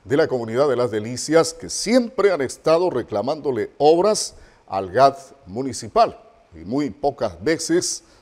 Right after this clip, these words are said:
sus llamados, eh, sus pedidos han sido atendidos. Vamos con otra información. Entregan oficialmente la Hacienda La Molestina a la Prefectura de Santo Domingo de los Sáchilas. La firma que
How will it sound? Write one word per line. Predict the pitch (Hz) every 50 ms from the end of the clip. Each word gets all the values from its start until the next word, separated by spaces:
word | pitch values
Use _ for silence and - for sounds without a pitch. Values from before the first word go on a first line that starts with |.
| _ _
sus | - - 120 117 107
llamados, | 101 110 104 117 147 175 196 190 185 196 196 196 180 - - -
eh, | 135 127 110 104 101 87 - - _ _ _ _ _ _ _ _
sus | - - - 165 175 185 185 -
pedidos | - - 131 131 147 185 185 180 185 190 185 180 - - -
han | 110 107 101
sido | - - 151 147 139 139 131 127 123 113 101 - - - _ _ _ _ _ _
atendidos. | - 117 117 113 - 117 104 95 76 78 69 71 76 78 78 - - - - _ _ _ _ _ _ _ _ _ _ _ _ _ _
Vamos | - 180 254 262 165
con | 190 220
otra | 247 240 247 226
información. | 160 170 202 196 190 147 - 233 277 285 269
Entregan | 247 196 135 208 247 247 240 233
oficialmente | 220 202 - 170 165 - 190 208 220 208 214 233 240 233 202 - 208
la | 196 190
Hacienda | 156 - 165 185 190 180 170
La | 156
Molestina | 147 175 190 175 147 - - - 196 202 190 190 214 226 226 202
a | 165
la | 143 131
Prefectura | - 151 160 - - 127 - - 180 196 202 196 175
de | 165 135
Santo | - - 160 165 160 165 - 143
Domingo | 135 127 117 135 165 170 156 147 127
de | 117 143 165
los | 156 120 - - -
Sáchilas. | - 180 170 - - 185 202 233 240 - - - -
La | 85 85
firma | - - 131 143 151 147 127 113 -
que | - 135 135 139 143 139